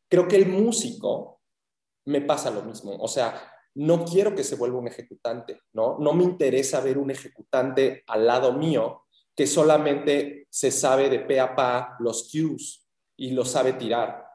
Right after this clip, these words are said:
¿no? O lo sabe tocar, o te acompaña como esta cuestión del acompañante, o repito, del intérprete. No me interesa un músico intérprete, me interesa un creativo escénico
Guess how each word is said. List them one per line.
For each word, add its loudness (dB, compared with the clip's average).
¿no? 2
O 4
lo 2
sabe 2
tocar, -2
o -10
te -8
acompaña -2
como -4
esta -4
cuestión -4
del 0
acompañante, -4
o -2
repito, -6
del 0
intérprete. -4
No 2
me 2
interesa 2
un -6
músico -12
intérprete, -6
me -2
interesa 0
un 2
creativo -2
escénico -8